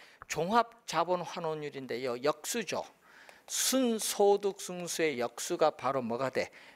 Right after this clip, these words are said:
종합자본환원율이죠. 종합자본환원율. 종합환원율이니까 역수잖아요. 역수니까 십분의 일 곱하기 백을 했더니 몇 프로? 십 프로. 사 번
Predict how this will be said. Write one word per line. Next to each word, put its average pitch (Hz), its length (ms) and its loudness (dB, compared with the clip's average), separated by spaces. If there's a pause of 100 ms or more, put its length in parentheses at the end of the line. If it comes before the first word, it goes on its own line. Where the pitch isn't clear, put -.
(180)
종합자본환원율이죠. 139 2250 0
종합자본환원율. 143 2000 0
종합환원율이니까 170 1300 2
역수잖아요. 156 720 0 (540)
역수니까 170 640 2
십분의 - 720 -2
일 233 280 2
곱하기 151 600 -2
백을 139 340 2
했더니 139 320 -2
몇 113 240 -4
프로? 190 260 0 (300)
십 - 440 -2
프로. - 320 -4 (120)
사 - 280 2
번 - 180 0